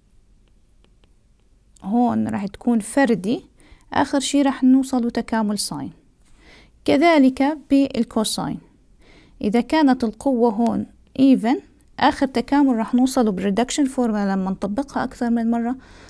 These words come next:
رح يكون تكامل كوساين تربيع. ولما بتكون فردي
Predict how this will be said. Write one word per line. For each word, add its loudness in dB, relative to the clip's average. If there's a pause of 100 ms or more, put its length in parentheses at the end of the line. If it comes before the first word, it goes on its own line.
(160)
رح -8
يكون -2
تكامل -2
كوساين -6
تربيع. -8 (960)
ولما 0
بتكون -2
فردي 0